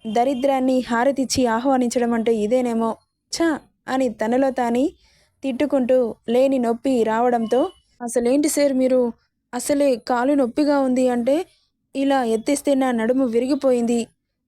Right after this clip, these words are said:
ఇప్పుడు నేనేం చేయాలి? నడుం పని చేయకపోతే నన్నెవరు చూసుకుంటారు? మా ఇంట్లో వాళ్ళని ఎవరు సాకుతారు?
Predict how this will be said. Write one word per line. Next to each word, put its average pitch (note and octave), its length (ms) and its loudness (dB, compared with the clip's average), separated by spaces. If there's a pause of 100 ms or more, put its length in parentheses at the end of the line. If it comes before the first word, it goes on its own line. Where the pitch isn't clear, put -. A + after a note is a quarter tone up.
(200)
ఇప్పుడు B3+ 260 -2
నేనేం B3+ 380 2
చేయాలి? C4 560 0 (440)
నడుం B3 320 2
పని B3 220 -2
చేయకపోతే C4+ 720 0 (360)
నన్నెవరు B3+ 580 0
చూసుకుంటారు? C4 680 0 (360)
మా B3 180 -2
ఇంట్లో B3 320 0
వాళ్ళని B3+ 360 2
ఎవరు B3 280 2
సాకుతారు? C4 680 0